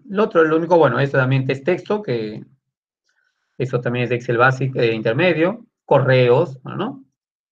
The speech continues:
Validación también igual, ¿no? Entonces, todo eso, ¿no? Eh,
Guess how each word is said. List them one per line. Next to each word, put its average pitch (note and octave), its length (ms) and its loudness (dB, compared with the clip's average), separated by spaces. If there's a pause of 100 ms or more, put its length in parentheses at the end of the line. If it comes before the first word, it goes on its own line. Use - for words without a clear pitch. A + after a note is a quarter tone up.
Validación C#3 720 2
también A2 240 -10
igual, C#3+ 260 -4
¿no? C3+ 220 -10 (680)
Entonces, - 180 -18
todo B2 200 4
eso, - 220 -10 (720)
¿no? D#3 260 -6 (960)
Eh, B2+ 1040 0